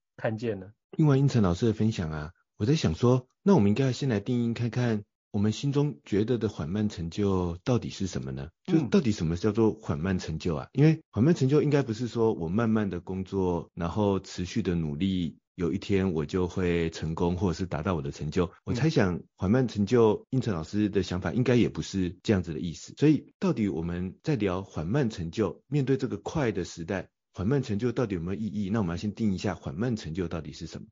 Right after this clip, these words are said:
Speaker 2: 那综合刚才我的想法跟英成老师的分享，我自己对缓慢成就倒是想出了三个可能属于有效的缓慢成就的定义。第一个呢，就是无论我们有什么工具的变动，A I的变动、趋势的变动，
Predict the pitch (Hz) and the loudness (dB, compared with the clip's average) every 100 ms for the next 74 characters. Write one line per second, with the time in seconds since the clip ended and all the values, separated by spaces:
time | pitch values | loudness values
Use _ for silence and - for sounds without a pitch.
0 | _ 120 165 151 110 98 113 110 90 87 | _ -2 2 2 2 0 0 -2 -2 -2
1 | 80 80 85 98 78 98 101 104 87 80 | -4 -6 -6 -6 -4 -4 -4 -4 -6 -6
2 | 92 - 101 101 80 - _ _ 98 - | -6 -4 -4 -4 -6 -8 _ _ -6 -4
3 | 160 101 76 - - 151 110 80 110 107 | -2 -2 -4 -6 4 4 4 2 2 2
4 | 90 90 110 98 - 151 135 113 - _ | -2 0 2 2 0 -2 0 -4 -4 _
5 | - 78 90 110 101 - 92 101 78 - | -6 -6 0 2 2 0 -2 -2 -6 -8
6 | _ _ _ - 87 76 80 90 _ _ | _ _ _ -6 -4 -2 -4 -6 _ _
7 | _ - - 82 82 87 73 - 120 95 | _ -18 -8 -4 -2 -2 -2 0 0 0
8 | 85 76 87 85 80 85 78 71 87 76 | -2 -4 -2 -2 -4 -4 -4 -4 -4 -4
9 | 76 - _ - 170 151 127 117 113 135 | -8 -14 _ 2 2 4 4 4 2 -2
10 | - 131 - _ 127 180 151 113 95 98 | 0 0 0 _ 4 6 6 2 0 0
11 | 107 113 117 101 95 92 120 123 123 95 | 2 0 0 -2 -4 -2 -2 -2 -2 -2
12 | 110 90 87 85 - - 110 113 101 98 | -2 -2 -4 -6 -8 -2 2 2 0 0
13 | 101 85 92 80 - - 123 123 - 113 | 0 0 -4 -6 -10 -6 -4 -2 -2 -2
14 | 90 101 98 87 92 - | -2 0 0 0 -2 -4